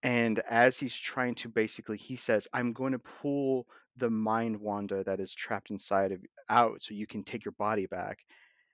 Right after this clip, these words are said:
This red, beautiful red mist on white background flows in. And the person in the rubble gets sucked away, and then a really creepy,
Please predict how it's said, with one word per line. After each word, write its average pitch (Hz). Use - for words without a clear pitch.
This 123
red, 113
beautiful 131
red 107
mist 101
on 95
white 92
background -
flows 50
in. 52
And 110
the 107
person 123
in 117
the 107
rubble 98
gets 92
sucked -
away, 98
and 101
then 101
a 101
really 151
creepy, 127